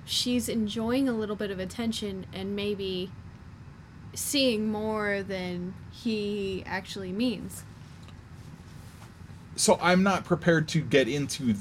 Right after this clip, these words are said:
Speaker 2: that part of it, because all of the really pertinent things about that are not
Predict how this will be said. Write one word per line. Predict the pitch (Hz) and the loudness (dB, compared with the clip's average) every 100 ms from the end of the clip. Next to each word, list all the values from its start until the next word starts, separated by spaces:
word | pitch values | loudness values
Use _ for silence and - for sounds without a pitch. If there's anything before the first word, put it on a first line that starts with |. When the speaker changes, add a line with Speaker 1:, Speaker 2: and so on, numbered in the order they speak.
| 104 | 4
Speaker 2:
that | 131 143 135 - | 6 6 2 0
part | 165 160 | 4 6
of | 117 | 4
it, | 104 | 2
because | 104 139 127 | 2 2 6
all | 143 170 170 | 8 10 8
of | 120 117 | 4 -2
the | 123 | 0
really | 110 107 131 113 | 2 2 2 2
pertinent | - 151 - 117 87 | 0 0 0 -6 -4
things | - 131 113 | 0 2 4
about | 101 90 104 117 - | 4 4 4 4 4
that | 160 175 - - - | 4 4 2 -12 4
are | 131 117 | 6 8
not | 117 117 | 6 6